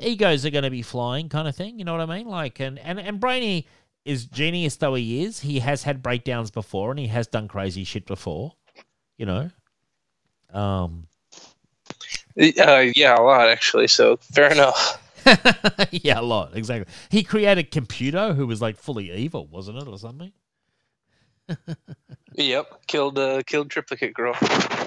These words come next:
Speaker 1: Jesus. Wowee, Brainy. But they need him. He is a genius. Um,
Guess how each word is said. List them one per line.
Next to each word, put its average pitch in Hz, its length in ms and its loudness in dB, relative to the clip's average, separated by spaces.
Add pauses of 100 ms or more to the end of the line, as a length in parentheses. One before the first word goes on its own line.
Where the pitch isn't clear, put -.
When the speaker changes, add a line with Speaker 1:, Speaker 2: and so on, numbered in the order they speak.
(140)
Speaker 1:
Jesus. - 800 -16 (600)
Wowee, 90 680 -8
Brainy. 73 540 -20 (680)
But 147 140 -8
they 170 140 2
need 117 240 0
him. 104 160 -6
He 120 180 -4
is 92 120 -8
a 90 40 -12
genius. 82 680 -14 (680)
Um, 90 540 -8